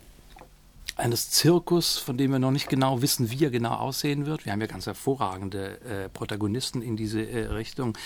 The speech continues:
Also ich werde einen magischen, etwas abgerissenen, w-, bösartigen Zirkusdirektor geben.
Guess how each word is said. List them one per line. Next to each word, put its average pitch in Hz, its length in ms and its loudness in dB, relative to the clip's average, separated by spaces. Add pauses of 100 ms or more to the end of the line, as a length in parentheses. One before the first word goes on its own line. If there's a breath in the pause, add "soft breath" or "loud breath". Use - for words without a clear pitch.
(140 loud breath)
Also 101 420 -2 (200 loud breath)
ich 98 180 -4
werde 107 220 0
einen 104 340 2 (320 loud breath)
magischen, 120 640 2
etwas - 240 -4
abgerissenen, 123 840 2 (340 loud breath)
w-, 117 120 -8 (640)
bösartigen 120 680 2
Zirkusdirektor 139 1040 0
geben. 151 440 0